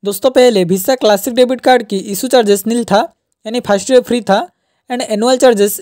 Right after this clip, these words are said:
एक सौ पचास रुपये था। And अठारह परसेंट जीएसटी मिला के टोटल चार्ज एक सौ सतहत्तर रुपये था। लेकिन अभी Bank of Baroda Visa Classic Debit Card की इशू चार्जेस सौ रुपये हैं।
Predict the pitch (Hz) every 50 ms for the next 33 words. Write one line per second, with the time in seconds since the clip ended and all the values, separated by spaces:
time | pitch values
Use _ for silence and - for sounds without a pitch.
0 | - 233 220 220 - - 247 - 220 - 247 240 - 233 240 214 214 190 190 196
1 | 202 294 - _ _ _ _ _ _ _ - 254 254 233 196 190 - 254 254 254
2 | 262 240 - 277 254 190 214 233 247 - - 269 254 247 262 254 233 - 196 190
3 | 190 208 202 - - 269 254 - 214 202 190 185 - - _ - 214 214 - -
4 | 254 - 226 220 - 247 240 - 247 233 226 208 202 185 - 196 196 240 - _
5 | _ _ _ _ _ _ _ _ _ _ - 196 208 208 - 254 240 208 202 240
6 | 254 214 214 208 208 - 285 254 247 254 254 247 254 254 262 262 - - - 196
7 | 180 185 185 - 262 - - 202 196 196 - 269 233 240 247 247 247 - - 254
8 | 240 233 - 269 - 208 185 - 277 240 262 233 196 190 190 190 - - _ _
9 | _ _ _ - - - 226 240 262 247 - 208 180 180 202